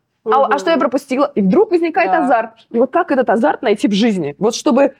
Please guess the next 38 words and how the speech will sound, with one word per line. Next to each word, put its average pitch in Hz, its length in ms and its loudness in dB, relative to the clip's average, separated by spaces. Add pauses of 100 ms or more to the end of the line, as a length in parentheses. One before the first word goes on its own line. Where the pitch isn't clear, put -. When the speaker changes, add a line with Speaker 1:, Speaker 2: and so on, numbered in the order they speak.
Speaker 1:
меня 262 260 2
вштыривало, 202 560 0
Speaker 2:
Да 160 60 -4
Speaker 1:
потому 233 180 0
Speaker 2:
там 285 120 0
Speaker 1:
что 330 100 2
Speaker 2:
на 330 40 -6
самом 330 240 0
деле 320 220 0
он 302 140 0
на 285 80 -2
поверхности, 269 480 -2
этот 247 200 0
азарт, 262 440 0
и 233 160 -10
его 233 260 -4
можно 254 320 -2
выудить 262 380 -6
вообще 220 280 -4
как 208 160 -8
нефиг 240 280 -6
делать. 339 260 0 (300)
Другой 214 300 -2
вопрос, 262 340 0
разрешить 262 500 -4
себе 214 160 -2
туда 208 220 0
шагнуть. 208 420 -4 (720)
То 233 60 0
есть 233 120 -6
ты 320 80 0
можешь 320 440 0
реально, 247 540 0
а, 208 260 -2
увлечься 254 520 -4
каким-нибудь 220 600 -4 (500)
сериалом, 262 800 0 (1200)
потом 247 520 0